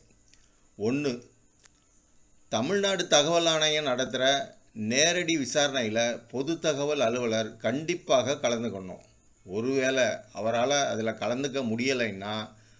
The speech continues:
தகவல் ஆணையத்துக்கிட்ட முன் அனுமதி வாங்கி,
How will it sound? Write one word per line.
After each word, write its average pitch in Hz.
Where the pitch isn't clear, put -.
தகவல் 180
ஆணையத்துக்கிட்ட 139
முன் 135
அனுமதி 147
வாங்கி, 110